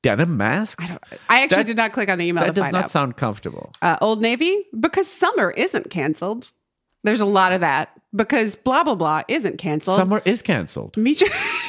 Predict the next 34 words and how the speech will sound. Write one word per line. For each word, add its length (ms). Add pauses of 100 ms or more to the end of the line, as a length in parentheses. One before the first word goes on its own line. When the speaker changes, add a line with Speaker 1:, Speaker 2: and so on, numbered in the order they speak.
(560)
Speaker 1:
But 180 (100)
w-, 220
what, 300 (160)
what 140
does 180
Old 180
Navy 260
mean? 460
Speaker 2:
You 160
get 160
to 80
still 240
wear 160
clothes. 560
You 60
should 140
still 120
buy 140
clothes 460
to 120
wear 540 (140)
this 140
summer, 360
even 200
if 80
you're 100
not 220
going 300
anywhere, 460
I 80
guess. 360 (300)
And 240
Misha 300
Noto, 720